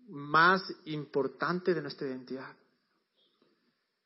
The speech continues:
Tan importante que Jesús estaba convencido de esto. Porque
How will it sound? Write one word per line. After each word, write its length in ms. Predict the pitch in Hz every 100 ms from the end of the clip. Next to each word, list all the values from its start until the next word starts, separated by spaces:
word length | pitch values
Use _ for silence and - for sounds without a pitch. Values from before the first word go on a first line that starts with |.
| _ _ _ _ _
Tan 200 | - 226
importante 800 | 277 302 220 196 180 196 208 214
que 120 | 208 180
Jesús 340 | 143 - 240
estaba 360 | 233 226 247 254
convencido 720 | 214 156 151 - - 269 196
de 100 | 208
esto. 320 | 240 - - - _ _ _ - - - - _ -
Porque 640 | 208 202 220 208 190 -